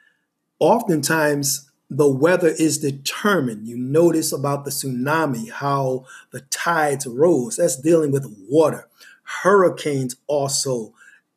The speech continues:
are collaborated with water, flooding. So this science is vitally important.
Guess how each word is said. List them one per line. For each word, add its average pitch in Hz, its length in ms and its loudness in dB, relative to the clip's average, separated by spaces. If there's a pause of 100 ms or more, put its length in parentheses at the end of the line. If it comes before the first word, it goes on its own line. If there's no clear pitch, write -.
(120)
are 143 180 -2
collaborated 143 920 2
with 143 280 -4
water, 117 520 0
flooding. 156 800 0 (540)
So 165 580 0
this 175 720 2
science 151 500 -2
is 139 160 -6
vitally 156 500 -2
important. 175 680 -4